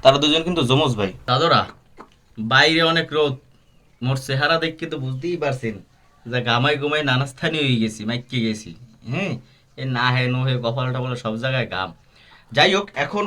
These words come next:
কথা কইলে এইরকমেরই। আজকে বুঝে চাইছি কোনটা? আজকে বুঝে চাইছি যে অতিরিক্ত গরমে মুখ দিয়ে কথা ফোটে না, এইও বুঝতে পারছেন। আবার কবুতররে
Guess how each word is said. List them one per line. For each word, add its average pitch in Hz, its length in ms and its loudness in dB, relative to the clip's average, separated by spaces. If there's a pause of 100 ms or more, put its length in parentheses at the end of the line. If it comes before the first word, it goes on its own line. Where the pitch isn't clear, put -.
কথা 160 180 0 (100)
কইলে 202 280 2
এইরকমেরই। 190 500 4 (180)
আজকে 165 280 0 (100)
বুঝে 160 200 2 (120)
চাইছি 185 240 2 (120)
কোনটা? 214 280 4 (680)
আজকে 151 320 2 (140)
বুঝে 135 200 0 (120)
চাইছি 185 280 4 (120)
যে 180 100 6 (300)
অতিরিক্ত 196 540 -4 (240)
গরমে 156 420 2 (1040)
মুখ 131 180 0
দিয়ে 147 180 -4
কথা 147 240 2
ফোটে 95 260 -6
না, 78 60 -16 (1040)
এইও 131 260 -2
বুঝতে 123 240 -4
পারছেন। 117 300 0 (800)
আবার 131 300 4 (360)
কবুতররে 170 600 0